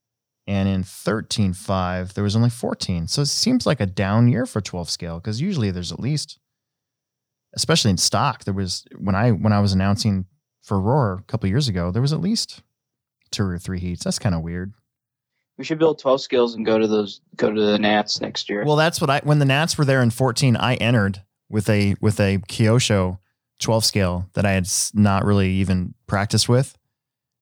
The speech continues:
Speaker 1: and I finished ninth. And I never even
Speaker 2: Nice.
Speaker 1: finished. I fin-, I fin-, I didn't even finish a race. So, <laughs>
Speaker 2: Huh.
Speaker 1: but I,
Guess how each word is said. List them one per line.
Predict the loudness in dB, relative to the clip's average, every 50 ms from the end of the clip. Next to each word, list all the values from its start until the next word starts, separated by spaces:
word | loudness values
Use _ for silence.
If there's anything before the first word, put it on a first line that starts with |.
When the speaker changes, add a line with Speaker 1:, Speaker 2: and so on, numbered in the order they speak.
| _
Speaker 1:
and | -2 2 2
I | 2
finished | 2 2 0 0 0 -2 -4
ninth. | -6 -8 -10 -14 _ _ _ _ _ _ _ _ _ _ _ _ _ _ -4
And | 0 2
I | 4
never | 4 4 4 2
even | 2 2 2
Speaker 2:
Nice. | 2 2
Speaker 1:
finished. | 2 0 0 -2 -2
I | -2 0
fin-, | 2 2 0 2 2
I | 0 -2
fin-, | 0 0 -2 0 0
I | 2 4
didn't | 4 6 6 6
even | 4 2 2
finish | 2 0 0 0 -2
a | -4
race. | -4 -4 -6 -6 -8 -12 -16 _ _ _ _ _
So, | _ -18 -18 -18 -18 -20 _ _ _
<laughs> | -4 -2 -2 -4 -4 -4 -6 -4 -4 -2 0
Speaker 2:
Huh. | 0 0 0 -2 -8 -12 -12 -12 -12 -14 -16 -18 -8 -4
Speaker 1:
but | -2 0
I, | 0 0